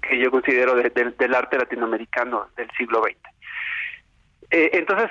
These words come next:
me fijé en dos co-, aparte que es músico, ¿no? Entonces, cómo hacer un homenaje musical a otro músico. Eh, y creo que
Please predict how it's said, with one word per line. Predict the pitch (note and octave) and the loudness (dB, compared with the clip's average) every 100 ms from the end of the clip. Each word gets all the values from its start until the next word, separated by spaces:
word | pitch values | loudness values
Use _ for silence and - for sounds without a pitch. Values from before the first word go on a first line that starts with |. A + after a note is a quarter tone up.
| - | -2
me | F3+ E3+ | -2 0
fijé | E3+ - | -2 -2
en | F#3 | 0
dos | F3 E3+ | -2 -2
co-, | E3 | 0
aparte | D#3 E3+ F3 | 0 0 0
que | D#3+ | 0
es | |
músico, | D3+ E3 - - - | 0 -2 -2 -10 -12
¿no? | - E3 - | -4 -4 -4
Entonces, | - _ C3 - | -20 _ -6 -2
cómo | D#3 | 0
hacer | D#3 D#3 | 2 4
un | D3+ | 4
homenaje | C#3+ C3+ C3+ | 4 2 2
musical | D3 C#3 B2+ C#3 B2+ | 0 0 0 0 2
a | |
otro | B2+ - | 0 -2
músico. | B2 A#2+ A#2+ - - _ _ _ _ | -4 -6 -12 -14 -20 _ _ _ _
Eh, | D#3 C3 A#2+ A#2 A#2 A#2 A#2 - | -2 0 2 2 2 2 0 -2
y | - - C#3+ | -8 -4 -2
creo | - E3+ E3+ | 0 0 0
que | F#3+ F3+ F3 | 0 2 2